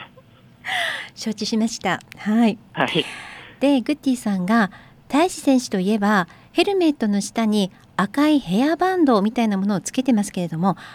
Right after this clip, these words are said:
Speaker 1: あれは何なんでしょうか？」って。
Speaker 2: あ、そうですね。あの、
Speaker 1: うん。
Speaker 2: あれでよく、あの、みんなヘルメットとサングラス、もうバイクも一緒なので見分けづらいんですけど、僕だけあれつけてるんで、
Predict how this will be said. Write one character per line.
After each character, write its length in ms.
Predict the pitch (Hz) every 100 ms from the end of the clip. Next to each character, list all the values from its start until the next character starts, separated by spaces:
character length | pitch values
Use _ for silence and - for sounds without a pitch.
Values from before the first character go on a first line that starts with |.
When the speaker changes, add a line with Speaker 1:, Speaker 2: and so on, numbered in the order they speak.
| -
Speaker 1:
あ 80 | 196
れ 100 | 269
は 180 | 247 - -
何 400 | 175 226 370 427
な 140 | 381 311
ん 60 |
で 120 | 233
し 120 | 202 208
ょ 80 |
う 40 | 185
か？」 140 | -
っ 40 | 247
て。 220 | - - - _ _ - _ _ _ _ _ - -
Speaker 2:
あ、 100 | 117 - -
そ 100 | 156
う 100 | 131
で 60 |
す 60 | 120
ね。 60 |
あ 80 | 117
の、 120 | 208
Speaker 1:
う 40 | 247 202
ん。 40 | - - -
Speaker 2:
あ 80 | 143
れ 120 | 170
で 140 | 165
よ 100 | 170
く、 380 | 165 131 104 92 - -
あ 100 | 123
の、 360 | 113 110 110 -
み 100 | 156
ん 60 |
な 160 | 180 180
ヘ 140 | 190
ル 80 | 185
メ 80 | 143
ッ 20 |
ト 100 | -
と 60 | 110
サ 100 | 139
ン 60 | 135
グ 60 |
ラ 120 | 135 -
ス、 260 | 107 98 92
も 100 | 131
う 20 |
バ 140 | 120 139
イ 60 |
ク 100 | 135
も 100 | 143
一 100 | 139
緒 40 | 143
な 80 | 131
の 80 |
で 160 | 107 101
見 140 | 107
分 140 | 127 -
け 100 | 139
づ 140 | 123
ら 160 | 131 127
い 80 | 117
ん 40 |
で 60 | -
す 80 | -
け 80 | 101
ど、 140 | 95
僕 240 | 95 123
だ 100 | 151
け 380 | 143 147 147 151
あ 80 | -
れ 120 | 254
つ 120 | 180 -
け 100 | 135
て 120 | 120
る 120 | 104
ん 40 |
で、 240 | 98 92